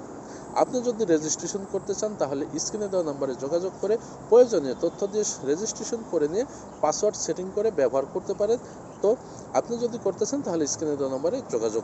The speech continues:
করতে পারেন। আর সব থেকে আকর্ষণীয় যে বিষয় বা কমিশনটি হচ্ছে,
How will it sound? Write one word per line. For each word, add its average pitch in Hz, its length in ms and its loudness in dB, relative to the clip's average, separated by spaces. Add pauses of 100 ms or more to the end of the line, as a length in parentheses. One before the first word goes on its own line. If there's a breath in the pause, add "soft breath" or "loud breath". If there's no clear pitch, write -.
করতে 113 200 -2
পারেন। 110 280 2 (1400 loud breath)
আর 151 120 4 (100)
সব 196 200 2 (140)
থেকে 233 200 2
আকর্ষণীয় 214 540 0
যে 165 220 0
বিষয় 180 260 -2
বা 165 140 2 (100)
কমিশনটি 180 460 -2
হচ্ছে, 127 280 2